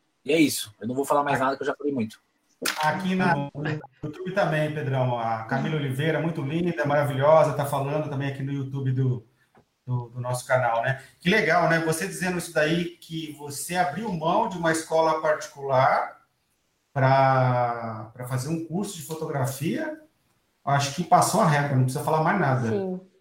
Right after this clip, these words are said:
Speaker 2: Isso mensura o quanto você quer isso
Speaker 3: Uhum.
Speaker 2: daí, né? Isso é muito legal, né?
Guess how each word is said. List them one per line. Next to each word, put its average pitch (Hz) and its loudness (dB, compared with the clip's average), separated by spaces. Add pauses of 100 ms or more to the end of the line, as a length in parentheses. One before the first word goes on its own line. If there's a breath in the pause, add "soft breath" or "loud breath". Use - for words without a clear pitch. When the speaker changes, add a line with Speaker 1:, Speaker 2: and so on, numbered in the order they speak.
(200)
Speaker 2:
Isso 170 0
mensura 180 4
o - 0
quanto 208 4
você 240 4
quer 220 6
isso - 0
Speaker 3:
Uhum. - -2
Speaker 2:
daí, - -6
né? - -16 (220)
Isso 131 -2
é 143 0
muito 160 2
legal, 120 4
né? 123 2